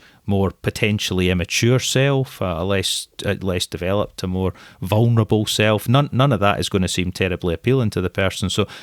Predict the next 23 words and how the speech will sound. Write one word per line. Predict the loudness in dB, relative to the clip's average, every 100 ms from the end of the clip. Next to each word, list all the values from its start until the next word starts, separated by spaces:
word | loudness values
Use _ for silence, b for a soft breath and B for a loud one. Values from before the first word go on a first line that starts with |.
| B
I | -4
suppose | -2 2 2 2
it'll | 0
take | 0 0 0
time | 0 0
for | 0
them | -2 -2
to | -4
be | -6
convinced | -2 -2 0 -2 -2
that | -4 -6
it's | -4
still | -2 -2 0 0 0
the | -2
better | 0 2 2
option | 2 0 -2 -2
for | -2 -2
them, | -4
actually. | -8 -8 -6 -4
It |
still | -2 -2 -2
comes | -2 -2 -2
with | -2 -4